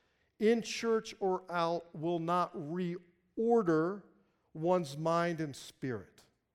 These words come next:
Just as one drop of water every five minutes will not get you a shower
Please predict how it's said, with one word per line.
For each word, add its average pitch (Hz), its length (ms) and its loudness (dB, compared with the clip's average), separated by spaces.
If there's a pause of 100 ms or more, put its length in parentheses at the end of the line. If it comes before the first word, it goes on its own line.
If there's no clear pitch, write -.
(1600)
Just 175 340 -4
as 143 180 -6
one 180 400 -4
drop 170 380 -2
of 147 200 -4
water 151 420 0
every 135 300 -6
five 147 520 -6
minutes 135 420 -8
will 123 140 -8
not 131 320 -6
get 139 220 -6
you 127 240 -8
a - 20 -12
shower 104 540 -8